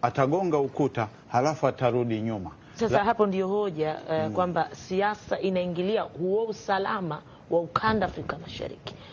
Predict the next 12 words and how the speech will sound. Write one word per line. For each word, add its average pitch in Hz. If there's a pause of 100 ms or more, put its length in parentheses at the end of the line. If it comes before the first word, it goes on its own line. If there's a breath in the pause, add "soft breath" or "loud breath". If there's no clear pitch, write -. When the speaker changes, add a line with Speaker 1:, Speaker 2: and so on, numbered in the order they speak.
(180 loud breath)
Speaker 2:
Nini 220
hasa 214
ambacho 180
kipo 180
mbele 180
katika 165
kuyapunguza 170
haya, 185
ili 170
huu 180
usalama 185
wanaosema 175